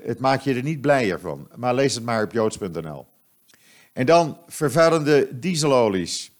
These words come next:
dieselauto's, sorry. Die komen eindelijk vanaf één november het centrum van Jeruzalem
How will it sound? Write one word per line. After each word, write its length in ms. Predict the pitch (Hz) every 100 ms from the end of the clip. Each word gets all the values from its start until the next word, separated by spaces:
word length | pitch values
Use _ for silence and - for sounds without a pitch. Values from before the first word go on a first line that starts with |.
| _ _ -
dieselauto's, 960 | 123 196 147 139 156 156 143 87 85 -
sorry. 380 | - 123 98 80 _ _ _ _ _ _
Die 180 | 117 127
komen 440 | 160 151 139 -
eindelijk 760 | 147 160 170 139 139 139 139 -
vanaf 340 | 135 131 123
één 180 | 135 131
november 420 | 120 123 120 117
het 160 | 107 -
centrum 380 | 127 107 107
van 200 | 92 104
Jeruzalem 640 | 98 98 101 101 95 95